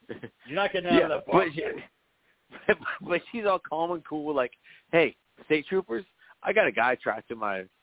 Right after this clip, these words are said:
Speaker 2: the barn. You guys wanna show up anytime soon?" "Yeah, I got, I got him completely trapped.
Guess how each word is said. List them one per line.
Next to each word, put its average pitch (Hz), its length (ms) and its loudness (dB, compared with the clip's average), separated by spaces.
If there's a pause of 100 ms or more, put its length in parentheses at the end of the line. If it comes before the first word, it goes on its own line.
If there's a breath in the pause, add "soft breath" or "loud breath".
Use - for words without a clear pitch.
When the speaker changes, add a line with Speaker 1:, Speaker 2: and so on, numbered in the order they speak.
(300)
Speaker 2:
the 101 120 -16 (140)
barn. 110 420 6 (100)
You 113 200 -4
guys 123 240 8
wanna 117 200 2
show 117 280 2
up 127 200 2 (460)
anytime 113 480 -2
soon?" 117 280 -4 (640 soft breath)
"Yeah, 120 280 -8 (220)
I 143 80 -2
got, 139 160 0
I 170 160 4
got 143 160 2
him 120 80 -6
completely 101 400 -8
trapped. 104 340 -2